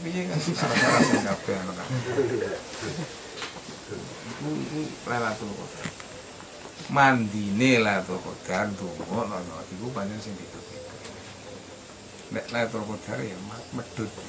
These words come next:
mulai sore. Iki oleh. Mulane umat Muhammad iki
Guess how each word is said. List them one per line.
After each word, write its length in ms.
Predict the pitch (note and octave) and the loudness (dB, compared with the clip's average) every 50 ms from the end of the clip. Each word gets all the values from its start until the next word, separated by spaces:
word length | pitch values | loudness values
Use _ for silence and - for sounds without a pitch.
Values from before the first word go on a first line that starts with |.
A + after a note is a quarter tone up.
| - - - - - - - - - - - - | -10 -10 -10 -10 -12 -12 -12 -12 -12 -12 -12 -8
mulai 240 | - A2+ A2 A2 A2 | -4 -2 0 0 0
sore. 360 | G#2+ - A#2 A#2 A2 G2 G2 A2+ B2+ - - - - - - - - - - - - - - - - - - - - - - - - - - - - - - - - - - - - - - - - - B2 F3+ F#3 F#3 - - - - - | 0 -2 -2 -2 -2 -2 -4 -6 -8 -10 -12 -12 -12 -12 -12 -12 -12 -10 -8 -6 -4 -4 -4 -4 -6 -10 -12 -14 -14 -12 -12 -10 -10 -10 -10 -10 -12 -12 -12 -12 -12 -12 -12 -10 -10 -10 -12 -12 -12 -10 -10 -10 -10 -10 -10 -10 -10 -8 -4
Iki 160 | - C3 B2+ | -2 -2 0
oleh. 280 | B2 B2 B2+ B2 A#2 A#2+ B2 B2 - - - - - - - - | 2 2 4 4 4 2 0 -4 -8 -10 -10 -12 -12 -12 -6 -4
Mulane 200 | C3 C3 C3+ C#3+ D3 C#3 | -2 0 0 0 2 2
umat 140 | C3+ - - | 2 2 2
Muhammad 380 | C3+ - A2+ B2 B2+ C3 C3 B2 | 2 2 2 4 4 4 4 2
iki 240 | C3+ D3 C#3+ B2+ | 2 2 2 0